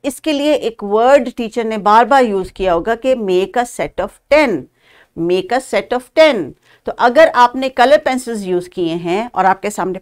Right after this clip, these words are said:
बहुत सारे कलर पेंसिल्स थे, लेकिन आपने उनमें से एक एक उठा के काउंट करके टेन को एक तर-, तरफ रखा, फिर दूसरा सेट उठाया, वहाँ से फिर टेन काउंट किए और उसको रखा, तो इसका मतलब है कि आप टेन का सेट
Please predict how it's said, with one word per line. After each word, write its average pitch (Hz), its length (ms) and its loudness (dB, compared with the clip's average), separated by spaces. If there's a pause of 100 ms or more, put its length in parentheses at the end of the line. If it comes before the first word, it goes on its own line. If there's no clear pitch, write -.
बहुत 277 260 2
सारे 226 200 2
कलर 165 220 -2
पेंसिल्स 175 480 -6
थे, 233 80 2
लेकिन 208 280 -4
आपने 175 280 -2
उनमें 175 160 -4
से - 200 -14
एक 285 280 -2
एक 262 200 -4
उठा 170 280 -6
के 180 200 -8
काउंट 262 380 -4
करके 220 460 -2 (440)
टेन 294 280 4
को 226 400 -4
एक 226 200 -2
तर-, - 440 -6
तरफ 254 280 0
रखा, 269 300 0 (360)
फिर 269 180 2
दूसरा 233 480 -2
सेट 254 260 -2
उठाया, 233 360 2
वहाँ 220 200 4
से 220 160 -4
फिर 294 240 0
टेन 262 280 0
काउंट 254 300 0
किए 247 320 -2 (280)
और 208 200 4
उसको 226 260 -2
रखा, 220 280 -2
तो 233 120 -6
इसका 233 220 -6
मतलब 220 320 -4
है 262 60 2
कि - 200 -4
आप 202 280 2 (220)
टेन 302 380 4
का 269 140 0
सेट 226 380 -6